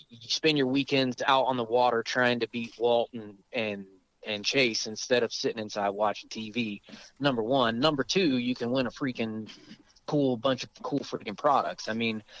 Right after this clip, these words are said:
I know that you guys have done, gotten a, gotten a lot of people to come on board and give some really cool stuff away. So, uh, you can't really beat that.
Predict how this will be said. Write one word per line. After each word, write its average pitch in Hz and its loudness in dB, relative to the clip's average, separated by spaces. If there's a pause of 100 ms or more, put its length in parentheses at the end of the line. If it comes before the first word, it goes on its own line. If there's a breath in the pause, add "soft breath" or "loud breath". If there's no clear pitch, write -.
(180 loud breath)
I 120 2
know 127 4
that 117 0 (100)
you 131 -4
guys 120 4
have 110 -6
done, 117 2 (100)
gotten 120 4
a, 110 -2 (520)
gotten 131 2
a 127 4
lot 120 4
of 117 -6
people 123 -4
to 110 -2
come 120 -4
on 110 -2
board 117 2
and 104 -4
give 117 -2
some 107 -6
really 110 0
cool 107 -12
stuff - -2
away. 92 -4
So, 98 -6 (400 soft breath)
uh, 107 0
you 107 -4
can't 127 0
really 110 0
beat 104 -14
that. 92 -2